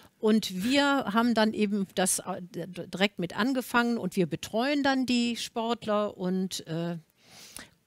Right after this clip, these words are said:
machen ein Programm mit ihnen und, ja, verbringen die Zeit mit ihnen.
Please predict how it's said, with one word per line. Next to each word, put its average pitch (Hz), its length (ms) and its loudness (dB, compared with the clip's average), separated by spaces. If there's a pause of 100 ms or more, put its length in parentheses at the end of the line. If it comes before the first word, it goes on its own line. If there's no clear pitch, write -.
(100)
machen 190 280 4
ein 151 40 -2
Programm 240 440 0
mit 240 180 0
ihnen 214 720 0
und, - 720 -6
ja, 147 320 0
verbringen 180 420 -2
die 147 100 -6
Zeit 202 360 -2
mit 220 180 -2
ihnen. 220 400 0